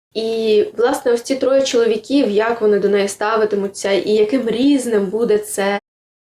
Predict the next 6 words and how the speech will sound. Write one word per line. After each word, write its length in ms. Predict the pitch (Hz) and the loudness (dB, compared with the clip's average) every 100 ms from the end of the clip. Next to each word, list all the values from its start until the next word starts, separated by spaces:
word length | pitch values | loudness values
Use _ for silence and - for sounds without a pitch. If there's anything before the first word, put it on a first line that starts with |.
| _ _ | _ _
ставлення, 680 | - - 214 220 214 214 208 | -16 -6 -2 0 2 2 4
якою 480 | 196 208 208 240 226 | 2 0 0 0 0
різною 540 | 240 294 262 240 220 | 0 0 0 0 -2
буде 260 | 220 240 214 | -2 0 0
ця 280 | 214 214 202 | -2 -2 0
любов. 540 | 196 - 240 285 285 | -2 -2 0 2 0